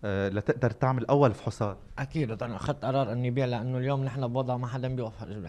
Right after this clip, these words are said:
Speaker 2: جنب حدا، يعني الله يعين العالم. فأنا اضطريت إني أنا أبيع عفش بيتي وأركض أسعى على مرتي لأقدر حكمها.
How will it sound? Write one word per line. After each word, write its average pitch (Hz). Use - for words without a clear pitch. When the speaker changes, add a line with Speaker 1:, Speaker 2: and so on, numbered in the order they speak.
Speaker 2:
جنب 120
حدا، 120
يعني 101
الله 113
يعين 110
العالم. 107
فأنا 151
اضطريت 147
إني 127
أنا 135
أبيع 123
عفش 120
بيتي 117
وأركض 127
أسعى 120
على 117
مرتي 123
لأقدر 120
حكمها. 113